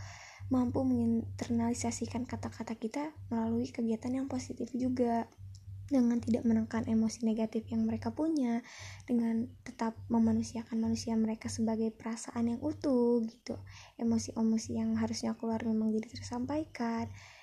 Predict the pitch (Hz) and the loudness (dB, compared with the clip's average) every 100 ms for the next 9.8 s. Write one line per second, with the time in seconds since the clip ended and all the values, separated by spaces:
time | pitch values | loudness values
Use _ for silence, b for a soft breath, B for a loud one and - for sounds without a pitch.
0 | B 262 254 254 262 277 330 302 254 - | B -2 0 0 -2 -4 -4 -6 -6 -6
1 | 233 226 - - - - _ - 277 311 | -6 -8 -12 -18 -18 -20 _ -2 0 2
2 | 269 233 226 233 - 220 233 254 311 285 | 2 2 2 -2 -4 -6 -4 -2 0 0
3 | 233 220 214 220 233 254 B B B B | -2 -2 -2 -2 -4 -6 B B B B
4 | 277 311 302 277 254 233 233 226 220 226 | 2 4 4 0 -4 -4 -6 -6 -6 -6
5 | 226 220 220 214 214 262 - - - - | -8 -6 -6 -4 -4 -6 -8 -16 -18 -18
6 | - - - 262 311 262 214 214 254 - | -18 -8 -6 -4 -2 0 0 0 -4 -8
7 | _ 233 226 226 359 330 339 269 233 226 | _ -2 0 -2 -4 0 2 4 2 0
8 | - _ - 240 269 262 233 226 214 202 | -6 _ -2 0 2 0 -4 -2 -2 -2
9 | 220 262 277 254 240 240 262 | -2 -4 -2 0 2 2 0